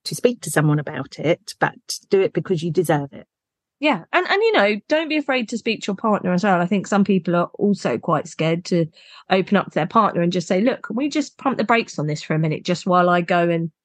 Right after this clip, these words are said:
Speaker 2: you know, go and seek some support and get some help around this?" I
Speaker 1: Mm.
Speaker 2: think we tend to think that if we say that, then we'll be really heavily judged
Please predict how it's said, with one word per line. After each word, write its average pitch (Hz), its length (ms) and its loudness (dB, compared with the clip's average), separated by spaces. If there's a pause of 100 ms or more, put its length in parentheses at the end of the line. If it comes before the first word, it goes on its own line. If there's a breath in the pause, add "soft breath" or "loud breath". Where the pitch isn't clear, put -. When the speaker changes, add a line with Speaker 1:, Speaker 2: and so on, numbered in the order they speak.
(340)
Speaker 2:
you 233 100 2
know, 180 180 2
go 214 160 2
and 240 120 2
seek 240 220 -2
some 240 160 -2
support 269 360 0
and 175 80 0
get - 160 -8
some 220 100 -2
help 285 240 0
around 151 240 0
this?" 143 200 -8
I - 80 0
Speaker 1:
Mm. - 40 -10
Speaker 2:
think 247 220 -2 (320 soft breath)
we 226 100 2
tend 226 260 2
to 214 60 0
think 202 200 0
that - 80 0
if 196 140 -2
we 220 100 0
say 208 380 2
that, 151 240 -2 (100)
then 170 300 0
we'll 185 160 4
be 185 200 0
really 180 280 2
heavily 165 420 -2
judged 160 640 -2